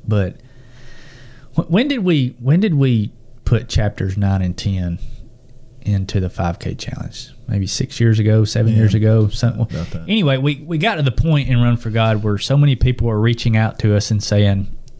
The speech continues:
Speaker 1: "Hey, you know, this is written as a discipleship program,
Speaker 2: Mm-hmm.
Speaker 1: but we've got a lot of people coming to these classes that are, have never been to church before." And so I, it really hit me that we needed to have an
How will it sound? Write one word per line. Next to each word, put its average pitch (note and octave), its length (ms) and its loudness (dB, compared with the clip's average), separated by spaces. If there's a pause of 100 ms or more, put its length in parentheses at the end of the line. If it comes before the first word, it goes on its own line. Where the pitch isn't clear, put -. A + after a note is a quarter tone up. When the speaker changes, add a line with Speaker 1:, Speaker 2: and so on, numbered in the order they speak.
(120)
Speaker 1:
"Hey, A#2 580 -2
you A2+ 140 4
know, G#2 140 4
this B2+ 240 0
is A2+ 140 2
written A#2 500 0
as A2 160 2
a G#2+ 60 2
discipleship G#2 680 0
program, F2+ 480 -4 (160)
Speaker 2:
Mm-hmm. F#2 300 2 (280)
Speaker 1:
but G#2 160 -10
we've G3+ 140 -2
got D#3+ 140 0
a G#2 40 -2
lot A#2 180 2
of - 60 -4
people A#2 280 -2
coming A2 240 2
to G#2 60 2
these G2 180 -2
classes C#3 540 2
that G#2 120 4
are, F#2+ 240 -2 (120)
have G#2 180 -2
never D3 220 2
been C3+ 180 2
to A2 80 2
church F#3+ 340 -4
before." - 380 -10 (420)
And G2 460 -2
so G#2 200 -2
I, G2 220 -2 (720)
it G#2+ 120 -4
really C3+ 220 2
hit A#2+ 240 0
me A#2+ 140 4
that G#2 160 0
we A2+ 160 4
needed A2 280 2
to G2 80 0
have G#2+ 260 0
an G2+ 260 -2